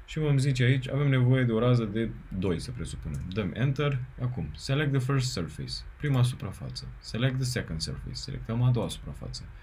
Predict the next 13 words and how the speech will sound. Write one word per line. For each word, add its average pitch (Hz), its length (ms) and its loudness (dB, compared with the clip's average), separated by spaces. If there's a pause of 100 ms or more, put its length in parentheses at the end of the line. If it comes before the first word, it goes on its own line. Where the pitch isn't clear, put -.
(440)
Dacă 175 260 0
suntem 147 320 4
în 120 80 8
regulă 120 300 6
cu 110 100 -2
această 98 380 -2
rază, 127 460 6
o 131 120 2
lăsăm 113 300 2
așa 110 320 2
și 101 180 -6
dăm 101 280 -2 (180)
Enter. 78 320 -6